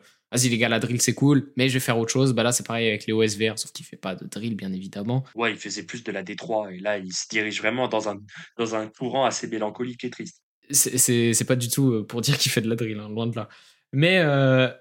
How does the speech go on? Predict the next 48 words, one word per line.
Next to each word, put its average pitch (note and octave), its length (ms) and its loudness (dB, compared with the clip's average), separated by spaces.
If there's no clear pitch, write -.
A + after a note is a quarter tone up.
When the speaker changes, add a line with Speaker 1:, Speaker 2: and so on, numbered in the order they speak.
Speaker 1:
Mais, E3+ 300 4
euh, D#3 240 4
voilà, D#3+ 260 4
moi D3+ 140 4
j'ai D3 160 2
l'impression C#3 360 2
qu'il C3+ 200 2
arrive C3 240 0
dans B2+ 480 4
ce - 100 2
côté-là, C3+ 680 4
et A2+ 260 0
c'est G#2 160 0
pour A2 140 -4
ça C3+ 160 2
qu'il A#2 160 -2
a - 20 2
encore A2 220 0
choisi A#2 340 2
huit A2 200 -4
titres. - 440 0
Je - 100 -8
pense A#2 200 0
qu'il G#2+ 160 0
a - 20 2
encore G#2+ 300 0
besoin, C3+ 680 2
ch-, - 240 0
aussi B2 240 0
personnellement, B2+ 600 4
de A#2+ 160 2
se - 260 2
trouver C#3 460 2
musicalement, C3 540 2
de B2 80 0
savoir A2 260 0
vraiment A#2+ 320 2
où B2 100 4
est-ce B2 140 0
qu'il B2+ 160 -4
veut A#2 160 -2
aller, B2+ 300 4
qu'est-ce B2+ 180 0
qu'il B2+ 140 -2
veut A#2 120 -6
faire, B2 280 -2
et A#2+ 80 -4
cetera. B2 580 -2